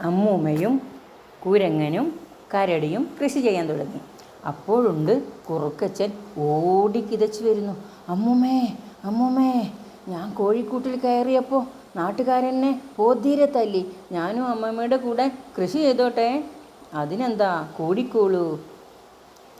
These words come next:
അങ്ങനെ അമ്മൂമ്മയും കുരങ്ങനും കരടിയും കുറുക്കനും കൃഷി ചെയ്യാൻ തുടങ്ങി. അപ്പോഴാണ് മുയൽക്കുട്ടൻ ചാടി ചാടി വരുന്നത്. "അമ്മൂമ്മേ, അമ്മൂമ്മേ, മാത്തച്ഛൻ ചേട്ടൻ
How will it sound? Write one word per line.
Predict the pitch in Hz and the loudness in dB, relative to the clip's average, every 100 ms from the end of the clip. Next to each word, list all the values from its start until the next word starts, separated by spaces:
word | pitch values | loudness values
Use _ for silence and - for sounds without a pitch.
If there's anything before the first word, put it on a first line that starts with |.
| - | -6
അങ്ങനെ | 185 160 143 147 180 277 - - - | -2 0 0 0 -2 -6 -10 -16 -4
അമ്മൂമ്മയും | 156 170 208 165 143 139 175 330 - - - - - | -2 0 0 0 0 0 -2 -4 -8 -18 -20 -18 -4
കുരങ്ങനും | 180 185 185 151 143 147 202 311 - - - | -2 0 0 0 0 0 -2 -2 -6 -14 -4
കരടിയും | 180 180 190 147 143 170 262 - - - - | 0 2 0 0 -2 0 -2 -4 -14 -20 -2
കുറുക്കനും | 208 190 - 165 151 254 - - - 320 | 0 2 -2 -4 -2 -4 -6 -16 -6 -2
കൃഷി | 269 | 0
ചെയ്യാൻ | 254 185 160 | 2 0 0
തുടങ്ങി. | 151 143 135 131 - - - - 151 | 0 0 -2 -4 -12 -20 -20 -10 -10
അപ്പോഴാണ് | 156 214 220 180 151 180 285 - - - | -6 0 2 2 0 -2 -4 -8 -14 -4
മുയൽക്കുട്ടൻ | 165 165 165 190 - 220 - - - | 0 0 -2 -4 -2 -4 -6 -18 -4
ചാടി | 143 143 160 190 202 | -2 0 0 2 2
ചാടി | 214 208 190 190 | 0 0 2 4
വരുന്നത്. | 202 185 175 156 143 - - - - - - | 2 0 -2 -4 -6 -8 -20 -20 -20 -20 -6
"അമ്മൂമ്മേ, | 180 214 262 254 196 190 - - | 0 2 4 2 0 -6 -16 -12
അമ്മൂമ്മേ, | 202 196 233 254 247 196 - - | -8 -4 0 0 0 -4 -10 -10
മാത്തച്ഛൻ | - 151 165 170 196 196 | -6 -2 -2 -2 -4 0
ചേട്ടൻ | 214 226 247 | 0 0 -2